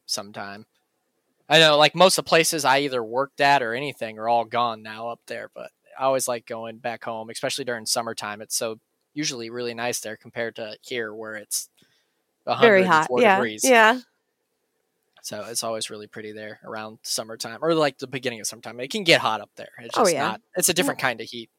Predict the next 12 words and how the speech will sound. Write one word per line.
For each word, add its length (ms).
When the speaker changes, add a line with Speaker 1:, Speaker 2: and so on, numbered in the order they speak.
Speaker 2:
Right. 380
Speaker 1:
Okay, 220
so 200
last 280
thing, 240
I'm 100
gonna 120
let 160
it, 160
if 360
you, 360
uh, 340